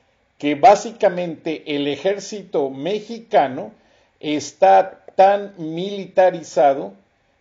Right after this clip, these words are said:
y tan grande que sería, si entra la otan,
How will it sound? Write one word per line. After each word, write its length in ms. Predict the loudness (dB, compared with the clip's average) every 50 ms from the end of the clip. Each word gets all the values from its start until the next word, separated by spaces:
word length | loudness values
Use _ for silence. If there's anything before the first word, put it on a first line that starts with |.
| _ _ -14
y 160 | -14 -14 -14
tan 400 | -6 -2 0 0 0 -2 -8 -6
grande 580 | -2 0 0 0 0 -2 -6 -6 -8 -8 -8 -14 _ _ _ _ _ _
que 140 | -6 -6 -6
sería, 640 | -6 -6 -6 -6 -6 -6 -2 2 2 2 2 0 -10
si 300 | -14 -8 -6 -2 -2 -2
entra 320 | -2 -2 -2 2 2 4
la 140 | 4 4 4
otan, 540 | 2 2 0 0 0 0 -2 -8 -12 -16